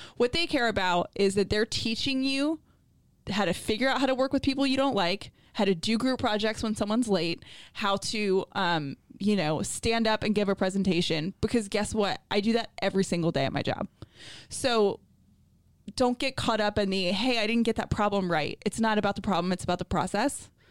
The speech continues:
So it's about the process of saying, "Hey, I don't know how to do this problem. I don't know how to solve this," and looking out and saying, "What are my resources here? Is it the teacher? Is it, you know, after school hours or whatever?"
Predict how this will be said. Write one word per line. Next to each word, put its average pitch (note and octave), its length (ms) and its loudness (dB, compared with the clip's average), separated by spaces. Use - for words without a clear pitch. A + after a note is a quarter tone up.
So G3 500 0
it's F#3+ 160 -2
about F#3+ 180 0
the F#3+ 60 -6
process F#3+ 440 -2
of F3+ 200 -2
saying, F3 320 -2
"Hey, G3 380 -2
I F#3 100 -2
don't A3+ 120 2
know C4 80 4
how A#3+ 80 4
to G3+ 80 4
do F3+ 140 2
this G3+ 140 0
problem. A#3 440 0
I F3 140 -2
don't G3 140 0
know G3+ 80 2
how G3+ 100 2
to G3 100 2
solve E3 320 0
this," A#3 300 -2
and G3 160 0
looking G3+ 360 2
out F#3 220 0
and G#3 100 -2
saying, F#3 260 0
"What F3 140 4
are F#3+ 60 0
my F3 120 0
resources F3 520 -4
here? - 220 -8
Is G#3 120 -4
it G3+ 80 0
the G3+ 80 -2
teacher? - 460 -4
Is G#3+ 160 2
it, F#3 300 2
you G#3 140 -2
know, D#3 360 -4
after G3 340 -2
school F3+ 240 0
hours F3 380 0
or E3+ 80 -2
whatever?" D3+ 320 -2